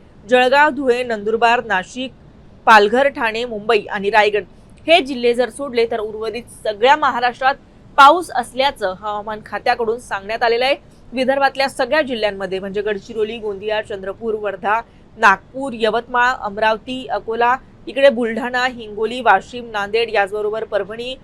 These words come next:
जालना, संभाजीनगर, अहिल्यानगर, बीड, लातूर, धाराशिव, सोलापूर, पुणे, सातारा, सांगली, कोल्हापूर, रत्नागिरी, सिंधुदुर्ग आणि जो घाटाचा परिसर आहे, असा हा सगळा पट्टा येलो झोनमध्ये आहे, येलो अलर्टवर आहे.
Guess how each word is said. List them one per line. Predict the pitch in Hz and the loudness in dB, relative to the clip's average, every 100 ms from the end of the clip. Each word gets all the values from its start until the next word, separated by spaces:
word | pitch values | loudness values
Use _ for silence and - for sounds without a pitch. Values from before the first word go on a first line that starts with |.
| - - - - | -20 -20 -20 -2
जालना, | 226 208 214 240 | 4 4 4 -2
संभाजीनगर, | - 214 196 202 226 233 220 240 | -4 -8 -8 -10 -8 -6 -4 -4
अहिल्यानगर, | 196 196 214 226 226 240 247 - - - | -4 -4 -2 -2 -4 -4 -6 -8 -20 -10
बीड, | 202 262 269 277 - | -4 -4 -4 -10 -2
लातूर, | 208 196 - 262 269 | 2 2 2 -10 -10
धाराशिव, | 220 202 202 208 254 294 - - - | -12 -6 -6 -6 -12 -12 -16 -20 -10
सोलापूर, | 254 240 226 226 285 | 2 4 4 2 -8
पुणे, | 285 226 208 247 | -12 -12 -8 -8
सातारा, | 277 220 196 220 233 262 - - - | -2 0 2 4 4 2 -4 -20 -12
सांगली, | - 214 214 214 269 - | -2 -2 -2 -8 -8 -4
कोल्हापूर, | 226 220 202 233 254 | -2 -2 -4 -6 -4
रत्नागिरी, | 220 - 233 220 233 262 | -4 -2 -6 -6 -10 -10
सिंधुदुर्ग | - 208 277 277 208 | -10 -10 -6 -4 -2
आणि | 214 208 196 | -2 -2 -6
जो | 214 226 214 - - - - | -6 -8 -10 -20 -20 -20 -10
घाटाचा | 233 277 277 | -4 -2 0
परिसर | 285 226 214 214 | 0 -2 -4 -2
आहे, | 202 214 | -2 0
असा | - 214 220 | -4 -2 -4
हा | 214 | -4
सगळा | 220 - 214 277 | -8 -8 -4 -4
पट्टा | 311 202 - 196 208 - - - | -2 -6 2 0 0 -10 -20 2
येलो | 247 269 320 294 | 4 4 0 -2
झोनमध्ये | 302 294 285 262 | -8 -8 -4 0
आहे, | 254 233 269 269 | -2 -2 -8 -6
येलो | 208 220 | -6 -4
अलर्टवर | 240 196 240 277 277 | -4 0 -2 -2 -2
आहे. | 254 208 226 | -2 -2 -6